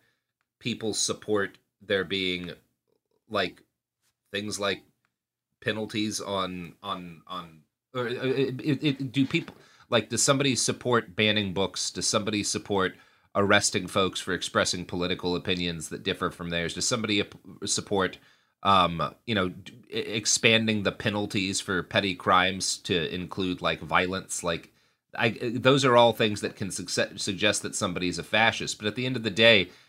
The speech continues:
anybody who supports the Republican Party right now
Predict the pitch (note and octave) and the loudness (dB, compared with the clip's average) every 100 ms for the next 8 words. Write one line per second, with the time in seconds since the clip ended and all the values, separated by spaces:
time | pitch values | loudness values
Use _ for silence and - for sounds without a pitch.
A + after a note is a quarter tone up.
0 | _ - B2+ C3 A#2+ G#2+ A2 - - A2+ | _ 2 4 6 6 4 2 0 0 2
1 | A2 - - G2 F#2 G2 F2 F2 F2 D#2 | 2 2 0 2 2 2 0 -2 -4 2
2 | D3 D3+ G2+ F2+ E2+ D#2+ E2+ D#2+ D#2+ | 4 4 2 4 2 2 0 0 -2